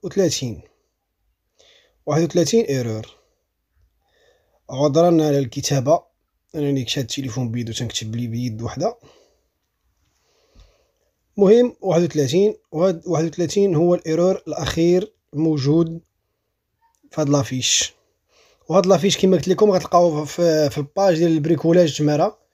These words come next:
مرحبا بكم في باج بريكولاج تمارا، اللي بغا يدخل عندنا. كاين الجديد. وغنحط هاد لافيش،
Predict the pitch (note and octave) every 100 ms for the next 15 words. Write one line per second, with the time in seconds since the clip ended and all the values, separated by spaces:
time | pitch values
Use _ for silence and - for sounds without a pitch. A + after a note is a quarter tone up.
0 | _ - _ _ _ _ D3 C3 D#3 D3
1 | C#3+ C3 - D3+ C3+ C#3 C#3+ C3+ A#2+ C3
2 | C3 D3 F#3 _ C#3 B2 A#2+ A#2 C3 A2
3 | A#2 E3 F#3 _ _ _ _ _ _ _
4 | _ _ _ - G#3 F3+ D3+ C#3+ C#3 E3+
5 | F3 - _ _ _ _ _ _ _ _
6 | _ _ _ _ _ D#3 D3 C#3+ E3+ D3+
7 | D#3+ E3 -